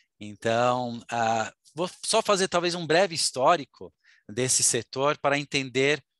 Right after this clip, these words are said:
o porquê do licenciamento, tá? Então, ah,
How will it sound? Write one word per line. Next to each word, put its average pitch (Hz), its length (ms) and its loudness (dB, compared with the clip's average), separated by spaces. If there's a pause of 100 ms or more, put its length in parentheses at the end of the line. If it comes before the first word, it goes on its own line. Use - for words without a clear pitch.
(160)
o 127 80 -12
porquê 139 420 -4
do 135 320 -4
licenciamento, 127 960 -4
tá? 123 240 0 (600)
Então, 151 680 2
ah, 123 580 0